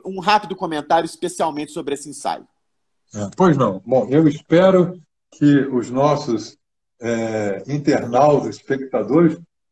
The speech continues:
Speaker 2: tenham interesse, né, em poder e-, esmiuçar isso no próprio livro, porque
Speaker 1: Claro.
Speaker 2: é um capítulo muito, é, minucioso, né?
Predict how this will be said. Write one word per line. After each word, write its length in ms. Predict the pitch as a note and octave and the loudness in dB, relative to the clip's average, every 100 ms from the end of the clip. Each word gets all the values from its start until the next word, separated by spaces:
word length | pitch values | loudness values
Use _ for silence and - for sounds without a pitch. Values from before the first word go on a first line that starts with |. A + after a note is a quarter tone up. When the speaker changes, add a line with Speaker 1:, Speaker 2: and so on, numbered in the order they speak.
| _ | _
Speaker 2:
tenham 360 | C#3 D#3 F#3 E3 | 0 2 2 2
interesse, 800 | E3 F3+ C3 B2+ F3+ - - B2 | 2 2 2 4 4 2 -4 -2
né, 240 | F3 C#3+ | 0 0
em 80 | D3 | -2
poder 600 | D#3+ B2+ D3 E3+ D#3 - _ _ _ _ | -2 2 4 4 2 -4 _ _ _ _
e-, 320 | C3 C3 C3+ | -4 -2 -2
esmiuçar 760 | C3 C3+ E3+ C#3 - D#3+ C#3 B2+ | -2 0 2 2 0 2 4 4
isso 220 | D3 D3+ | 2 0
no 140 | B2+ - | -6 0
próprio 340 | C3 B2+ A#2+ | 2 2 0
livro, 460 | C3 G3+ - F2+ - _ _ _ _ _ | 2 4 2 -2 -10 _ _ _ _ _
porque 180 | C3+ C#3+ | 0 4
Speaker 1:
Claro. 160 | E3+ F3 | 6 4
Speaker 2:
é 40 | |
um 20 | |
capítulo 600 | E3+ C#3+ F3+ F3 F3+ D#3 | 2 2 0 0 0 -2
muito, 1080 | C#3+ A#3 A3+ _ G3+ F#3+ F3+ D#3 C3 A#2+ - _ _ _ _ B2 | 0 0 -2 _ 2 6 6 6 4 0 -6 _ _ _ _ -4
é, 380 | A#2+ A2+ A2+ A#2+ | 0 0 -2 -2
minucioso, 920 | E3 G3 - F#3 D3+ B2+ G2+ G2 G2+ | 0 0 2 6 8 6 4 -4 -4
né? 200 | D3+ | -4